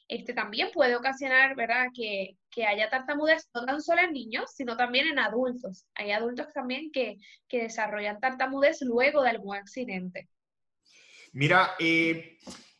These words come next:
Speaker 2: te pregunto, otra pregunta, ¿verdad? Que los padres quizás pueden, eh, tener. ¿Tiene alguna relación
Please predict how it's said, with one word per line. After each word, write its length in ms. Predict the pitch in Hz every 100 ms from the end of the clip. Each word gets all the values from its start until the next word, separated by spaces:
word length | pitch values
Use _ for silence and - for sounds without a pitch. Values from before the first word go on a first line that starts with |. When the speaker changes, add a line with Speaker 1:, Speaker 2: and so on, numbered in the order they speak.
| -
Speaker 2:
te 120 | 160
pregunto, 580 | 156 165 196 202 - 107
otra 200 | - 190
pregunta, 460 | 196 190 202 175 151
¿verdad? 300 | 139 160 175
Que 120 | 156
los 120 | 135
padres 380 | 139 135 139 156
quizás 440 | 165 156 165 165 -
pueden, 540 | 147 147 165 170 170 - _ _ _ - _ -
eh, 380 | 131 131 131 -
tener. 380 | 143 156 156 156 - _ _ _
¿Tiene 220 | - 175
alguna 400 | 185 185 202 202
relación 920 | 190 180 170 - 175 175 185 185 202